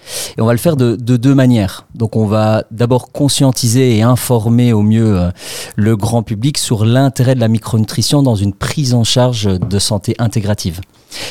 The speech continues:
Et on va le faire via, ben voilà, nos, nos réseaux sociaux ou via un blog santé que l'on tient un jour.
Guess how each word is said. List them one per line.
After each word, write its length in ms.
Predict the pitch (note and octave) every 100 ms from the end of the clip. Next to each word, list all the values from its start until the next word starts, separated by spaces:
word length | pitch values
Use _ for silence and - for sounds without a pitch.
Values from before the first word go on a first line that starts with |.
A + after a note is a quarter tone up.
| -
Et 40 | G2
on 40 |
va 80 | F#2+
le 60 | F2+
faire 200 | G2+ F#2
via, 320 | F2 G2 G#2
ben 140 | F2+
voilà, 260 | E2+ F#2+ E2+
nos, 240 | F#2 E2
nos 140 | F#2 G2+
réseaux 240 | G2 G2
sociaux 420 | - G2 - A2
ou 100 | A#2
via 440 | F#2 E2+ E2 F#2+ F#2+
un 60 |
blog 240 | F2+ A2+ -
santé 320 | G#2+ - F#2 _ - -
que 260 | A#2 -
l'on 60 | F#2+
tient 200 | - G2
un 40 |
jour. 300 | F2 E2 -